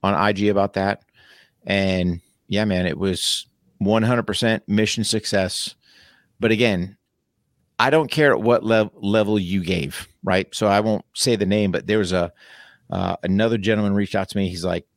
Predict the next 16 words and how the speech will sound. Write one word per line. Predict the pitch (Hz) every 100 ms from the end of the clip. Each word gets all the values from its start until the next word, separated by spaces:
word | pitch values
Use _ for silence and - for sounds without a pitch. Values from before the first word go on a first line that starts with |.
| _ _ -
"Rick, | 104 95 _ _ _
a-, | 107
all | - 113 120
I | 117
can | 110
do | 101 95
is | 87
five | - 87
dollars." | 78 73 - - - _ _ _
And | -
I |
was | 107
like, | 104
"Thank | 107 110 -
you." | 82 - _ _ - _ -
Right? | 98 110